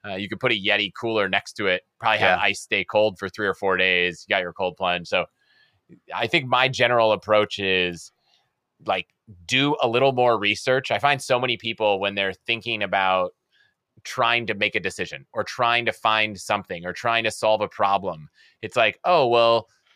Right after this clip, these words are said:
Speaker 1: most people solve the problem like this, so maybe I should solve the problem like this." And I'm like, "Whoa, whoa, whoa, first,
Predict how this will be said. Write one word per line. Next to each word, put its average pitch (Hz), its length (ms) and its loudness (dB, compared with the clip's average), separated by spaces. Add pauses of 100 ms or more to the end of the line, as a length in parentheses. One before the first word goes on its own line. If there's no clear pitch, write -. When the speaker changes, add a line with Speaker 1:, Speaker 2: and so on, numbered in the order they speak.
(200)
Speaker 1:
most 190 260 2
people 170 260 0
solve 135 260 2
the 127 80 -2
problem 120 380 2
like 107 240 2
this, 117 480 0
so 117 340 0
maybe 123 300 0
I 196 120 2
should 151 200 -6
solve 107 240 2
the 98 80 -4
problem 95 320 0
like 90 200 -2
this." 85 380 -10 (260)
And 120 100 0
I'm 117 80 2
like, 113 120 2
"Whoa, 156 160 2
whoa, 110 140 2
whoa, 101 80 -2
first, - 580 0